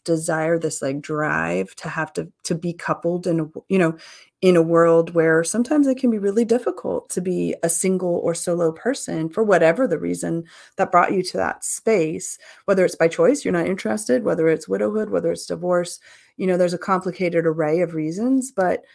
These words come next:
um, we live in a world that is set up for couples, and that can be really difficult and can encourage people in an unhealthy way to choose to be partnered in order to be more comfortable in a world that's set up for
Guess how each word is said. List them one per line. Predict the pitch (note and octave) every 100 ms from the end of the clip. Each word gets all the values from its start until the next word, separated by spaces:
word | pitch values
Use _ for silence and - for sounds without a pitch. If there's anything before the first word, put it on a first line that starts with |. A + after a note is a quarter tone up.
| _ - -
um, | F3+ E3+ -
we | A#3
live | A3 C#4+
in | D#4+
a | D#4+
world | D4 D#4+ B3
that | A#3+ A3+
is | A3+
set | - A#3
up | A#3
for | G#3+
couples, | G#3 A#3 A3+ D3 C#3+ - - _ _
and | F#3 F#3 F3+ F3 E3+ - - -
that | F3+ F#3 -
can | C4+ A#3
be | F#3+ F3
really | F#3+ G#3+ G#3+
difficult | G3 - A#3 G3 - D3+ D#3 F#3 _ _ _ _
and | F3+ G3
can | - A3+ A#3+ A#3+ A3+ _ _ _ _ _ _ _
encourage | F#3+ F#3+ - G#3 G#3 F#3+ -
people | F#3 E3
in | E3+
an | E3 E3
unhealthy | B3+ D4 G3 D3+ D#3
way | D3 - - - _ _ _ -
to | F#3
choose | - - G#3+ G3+
to | -
be | F3+
partnered | E3 - G#3 - D#3+ D#3+ D#3+ _ _ _
in | F3+
order | F#3 E3
to | -
be | F3
more | E3+ D#3+
comfortable | - E3+ D#3+ - E3 D#3+ D#3
in | D#3
a |
world | D3+ D3+ D3+ D3
that's | D3+ -
set | - D3+
up | D3 -
for | - D3+ D3 D3